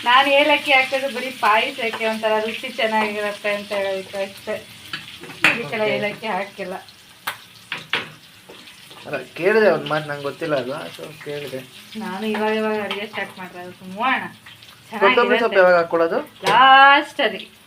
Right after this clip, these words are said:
Speaker 2: ಹಾ, ಹಾ, ಹಾ.
Speaker 1: ಲಾಸ್ಟ್ ಅಲ್ಲಿ ಇನ್ನೇನು ಕೊಟ್ಬಿಡ್ಬೇಕು ತಿನ್ನಕ್ಕೆ ಅಂದಾಗ ಕೊತ್ತಂಬರಿ ಸೊಪ್ಪು ಹಾಕ್ಬೇಕು. So ಆಯ್ತು ನೋಡಿ, ಇಲ್ಲಿ ಹಸಿಮೆಣಸಿನ್ಕಾಯಿ ಎಲ್ಲ
Speaker 2: ಹಾ, ಹಾ.
Speaker 1: ಚೆನ್ನಾಗಿದಾಗಿದೆ.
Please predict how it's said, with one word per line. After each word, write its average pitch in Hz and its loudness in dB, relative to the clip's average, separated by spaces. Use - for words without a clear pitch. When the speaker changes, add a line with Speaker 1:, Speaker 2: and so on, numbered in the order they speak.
Speaker 2:
ಹಾ, 190 -10
ಹಾ, 220 -4
ಹಾ. 330 0
Speaker 1:
ಲಾಸ್ಟ್ 330 -6
ಅಲ್ಲಿ 254 -2
ಇನ್ನೇನು 262 -6
ಕೊಟ್ಬಿಡ್ಬೇಕು 254 -4
ತಿನ್ನಕ್ಕೆ 247 -4
ಅಂದಾಗ 285 2
ಕೊತ್ತಂಬರಿ 220 -6
ಸೊಪ್ಪು 208 -12
ಹಾಕ್ಬೇಕು. 185 -12
So 233 -8
ಆಯ್ತು 269 0
ನೋಡಿ, 247 -4
ಇಲ್ಲಿ 240 -4
ಹಸಿಮೆಣಸಿನ್ಕಾಯಿ 220 -6
ಎಲ್ಲ - -12
Speaker 2:
ಹಾ, 208 0
ಹಾ. 214 0
Speaker 1:
ಚೆನ್ನಾಗಿದಾಗಿದೆ. 208 -2